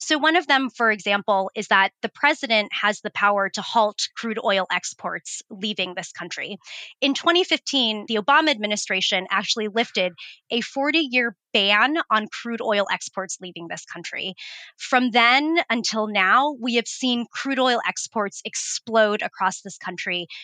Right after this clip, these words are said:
with devastating impacts, particularly in the Permian Basin and all the Black, Brown, and Indigenous communities that live in those areas, all the way down to the export terminals in Texas. If he were to re-put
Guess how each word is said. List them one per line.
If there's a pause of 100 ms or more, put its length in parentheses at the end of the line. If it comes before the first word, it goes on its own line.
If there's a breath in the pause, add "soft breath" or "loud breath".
(120)
with
devastating
impacts,
particularly
in
the
Permian
Basin
and
all
the
Black,
Brown,
and
Indigenous
communities
that
live
in
those
areas, (280 loud breath)
all
the
way
down
to
the
export
terminals
in
Texas. (480 loud breath)
If
he
were
to
re-put